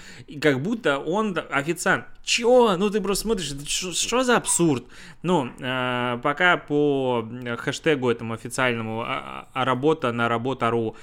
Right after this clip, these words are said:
там ещё и песенку не записали, ничего интересного нет, э, никто не особо не поддержал. Два месяца будет идти челлендж, я не понимаю, почему два месяца он будет идти, и сколько медиабюджетов туда будет вбухано. М, победителя выберут случайным образом,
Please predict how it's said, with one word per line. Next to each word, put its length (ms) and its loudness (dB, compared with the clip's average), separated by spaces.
там 140 -6
ещё 160 -6
и 20 -6
песенку 400 -4
не 80 -6
записали, 600 -2
ничего 440 -4
интересного 540 -4
нет, 320 -4
э, 160 0
никто 300 -4
не 80 -4
особо 320 -4
не 80 -8
поддержал. 640 0
Два 380 4
месяца 480 0
будет 260 -4
идти 300 -6
челлендж, 420 -2
я 120 -6
не 100 -4
понимаю, 420 -2
почему 300 -10
два 160 -2
месяца 340 -6
он 140 -8
будет 180 -8
идти, 220 -8
и 40 -4
сколько 380 -4
медиабюджетов 680 -4
туда 180 -8
будет 240 -8
вбухано. 600 -4
М, 180 -8
победителя 640 -2
выберут 420 -2
случайным 480 -2
образом, 440 -2